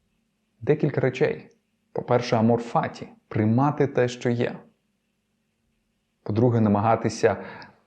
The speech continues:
коли ми приймаємо те, що є, йти не з позиції нашого его,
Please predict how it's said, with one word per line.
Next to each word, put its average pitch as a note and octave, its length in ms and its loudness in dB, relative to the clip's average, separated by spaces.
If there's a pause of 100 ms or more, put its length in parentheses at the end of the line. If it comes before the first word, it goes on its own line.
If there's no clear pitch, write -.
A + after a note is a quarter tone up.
(360)
коли G#2+ 300 2
ми G2+ 160 2
приймаємо G#2+ 640 2
те, G#2+ 140 -4
що - 220 -4
є, B2+ 220 2
йти A2+ 320 2
не G#2+ 160 4
з G#2+ 60 -8
позиції D3+ 600 2
нашого A#2+ 540 2
его, - 360 -2